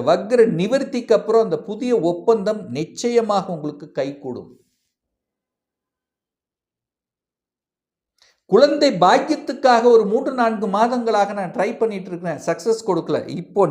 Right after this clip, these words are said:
நிச்சயமா இந்த வக்ரத்துக்கு அப்புறம் நிச்சயமா குழந்தை பாக்கியம் என்பது நிச்சயமாக இந்த மீனராசி என்பவர்களுக்கு கொடுக்கப்படும்.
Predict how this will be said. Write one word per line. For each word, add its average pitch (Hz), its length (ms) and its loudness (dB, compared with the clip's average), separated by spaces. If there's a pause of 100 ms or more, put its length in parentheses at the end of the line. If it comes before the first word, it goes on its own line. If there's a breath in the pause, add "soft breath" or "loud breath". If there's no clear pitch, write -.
நிச்சயமா 190 560 -2
இந்த 147 200 -4
வக்ரத்துக்கு 190 640 0
அப்புறம் 208 280 -6 (120)
நிச்சயமா 160 420 -6 (140)
குழந்தை 196 360 -4 (220)
பாக்கியம் 185 540 0
என்பது 151 280 -10 (140)
நிச்சயமாக 160 680 -8 (400 soft breath)
இந்த 123 180 -10
மீனராசி 156 540 -8
என்பவர்களுக்கு 120 580 -12 (300)
கொடுக்கப்படும். - 580 -16